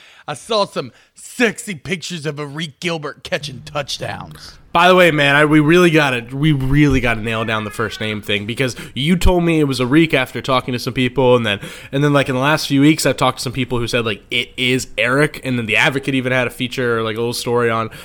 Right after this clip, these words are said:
Speaker 2: on Gilbert last week about how they're gonna use him, and they even put in parentheses, "pronounced Eric." So, like,
Speaker 1: Shit.
Speaker 2: we really gotta nail this
Speaker 1: Has
Speaker 2: down,
Speaker 1: he
Speaker 2: because
Speaker 1: said anything yet?
Speaker 2: <clears throat> Well, no, we can't talk to freshmen.
Speaker 1: Well, I didn't know if, like, on the recruiting trail, uh, he had ever said
Speaker 2: Yeah.
Speaker 1: anything somewhere along the line.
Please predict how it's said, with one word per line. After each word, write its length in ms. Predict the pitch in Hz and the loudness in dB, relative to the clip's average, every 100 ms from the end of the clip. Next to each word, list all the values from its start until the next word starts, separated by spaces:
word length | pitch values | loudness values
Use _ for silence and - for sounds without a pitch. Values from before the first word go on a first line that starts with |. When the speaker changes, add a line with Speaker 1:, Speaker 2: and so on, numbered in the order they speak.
| - | -10
Speaker 2:
on 160 | 120 117 | -8 -4
Gilbert 380 | 127 123 120 | -2 -2 -2
last 280 | 113 113 107 | -2 -2 -2
week 260 | 127 131 - | -2 -2 -2
about 180 | 110 110 | -4 -4
how 100 | 113 | -2
they're 100 | 110 | -4
gonna 140 | 104 | -6
use 340 | 101 113 127 | -4 -2 -2
him, 160 | 120 113 | -2 -6
and 80 | 98 | -4
they 100 | 110 | -2
even 200 | 117 107 | -2 -6
put 260 | - 131 | 0 0
in 60 | 113 | 0
parentheses, 460 | 113 107 - 117 101 | -6 -8 -8 -8 -8
"pronounced 580 | - 110 107 110 - - | -2 0 0 -2 -6 -6
Eric." 380 | 120 131 131 - - - - | -2 2 0 -2 -20 -20 -14
So, 200 | - 160 | 0 2
like, 280 | 151 135 110 | 4 2 0
Speaker 1:
Shit. 200 | 254 - - | -4 -8 -4
Speaker 2:
we 160 | 165 196 | 2 4
really 340 | 165 175 151 | 6 4 4
gotta 260 | 131 123 113 | 2 -2 -2
nail 220 | 113 107 | -4 -4
this 160 | 104 - | -4 -4
Speaker 1:
Has 80 | |
Speaker 2:
down, 200 | 117 101 | -2 0
Speaker 1:
he 100 | 151 | 0
Speaker 2:
because 160 | 247 123 | 0 0
Speaker 1:
said 180 | 180 156 | 0 0
anything 400 | 143 135 127 123 | -2 -6 -8 -6
yet? 280 | 117 98 - - - - - - - | -6 -8 -12 -20 -20 -20 -20 -14 -4
Speaker 2:
<clears throat> 80 | - 202 - | -2 -2 -4
Well, 300 | 139 175 220 | 0 2 2
no, 160 | 262 | 2
we 100 | 123 | 0
can't 220 | 170 113 101 | -4 -6 -8
talk 200 | 90 - | -10 -12
to 40 | |
freshmen. 380 | 87 87 - - | -16 -14 -6 0
Speaker 1:
Well, 80 | 196 | 2
I 80 | 214 | 2
didn't 140 | 208 | 0
know 160 | 202 196 | 0 0
if, 100 | 165 | 0
like, 200 | 175 160 | -2 0
on 200 | 170 170 | -2 0
the 80 | |
recruiting 560 | 156 139 - 175 170 156 | -2 -2 -4 -6 -6 -8
trail, 480 | - 147 127 123 110 | -6 -4 -4 -6 -6
uh, 520 | 131 131 127 123 120 | -6 -4 -2 -2 -2
he 200 | 117 135 | -4 -4
had 80 | 139 | -4
ever 180 | 131 123 | -4 -4
said 180 | 131 131 | 0 2
Speaker 2:
Yeah. 320 | 131 127 120 | 2 0 -2
Speaker 1:
anything 200 | 127 120 | -4 -6
somewhere 320 | - 135 120 | -8 -8 -8
along 300 | 120 113 107 | -8 -8 -10
the 60 | 104 | -12
line. 320 | 95 95 - | -14 -16 -18